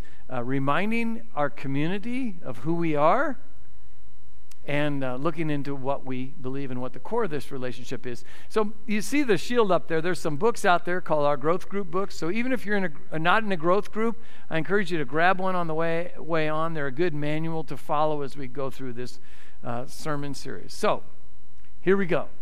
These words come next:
Marion Methodist is a Methodist church. And the Articles of Religion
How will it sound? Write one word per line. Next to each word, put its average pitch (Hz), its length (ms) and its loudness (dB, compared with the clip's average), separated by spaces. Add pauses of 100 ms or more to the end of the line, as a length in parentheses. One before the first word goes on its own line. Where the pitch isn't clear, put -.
(320)
Marion 262 360 4
Methodist 233 480 2
is 220 240 0
a 214 140 2
Methodist 208 560 2
church. 151 460 0 (1300)
And 175 160 0
the 190 80 0
Articles 240 640 2
of 220 180 -2
Religion 190 460 0